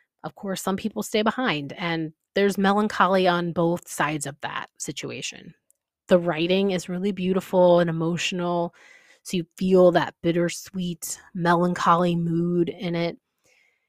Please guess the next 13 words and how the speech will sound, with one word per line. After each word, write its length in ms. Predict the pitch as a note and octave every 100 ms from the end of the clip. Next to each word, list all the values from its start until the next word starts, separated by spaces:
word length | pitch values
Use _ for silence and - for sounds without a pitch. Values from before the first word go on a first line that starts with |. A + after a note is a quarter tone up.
| _ -
It's 160 | A#3
one 140 | B3 D4
I 80 |
feel 180 | C#4+ C#4
like 160 | C4+ B3+
I'll 80 | A3+
be 100 | G#3+
thinking 380 | F#3 F3 G#3+
about 320 | A3+ A3 A3+ G#3+
for 180 | B3
a 80 | A#3
while. 540 | A#3+ A#3 A#3+ B3 B3+ - -
I, 540 | F3+ F3 F3 F3 -